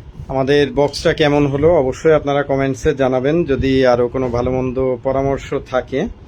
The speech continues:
তো আমরা কার্টুনটা আনবক্সিং করতেছি। তো কার্টুনটা খুললেই আপনারা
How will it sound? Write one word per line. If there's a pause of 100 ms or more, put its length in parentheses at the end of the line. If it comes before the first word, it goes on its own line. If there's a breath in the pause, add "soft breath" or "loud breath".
(720 loud breath)
তো
আমরা
কার্টুনটা
আনবক্সিং
করতেছি। (2500 loud breath)
তো
কার্টুনটা
খুললেই
আপনারা